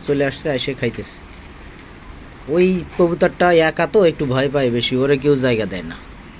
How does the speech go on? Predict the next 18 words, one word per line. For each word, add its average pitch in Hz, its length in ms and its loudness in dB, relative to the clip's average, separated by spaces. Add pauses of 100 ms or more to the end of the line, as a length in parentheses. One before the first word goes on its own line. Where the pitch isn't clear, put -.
(680)
যার 135 180 -2
কারণে 147 240 0
ও 143 40 2
একটু 139 200 -4
দূরে 127 240 0
দূরে 113 220 -4
থাকে। - 280 -12 (760)
সবাই 156 220 4
যখন 165 240 0
খাওয়া 160 220 -2
দাওয়া 165 160 4
করে 160 140 0
চলে 165 260 0
যায়, 208 120 4
তখনও 151 520 0 (720)
এসে 139 260 0
খাইতে 127 300 -2
থাকে। 101 280 -8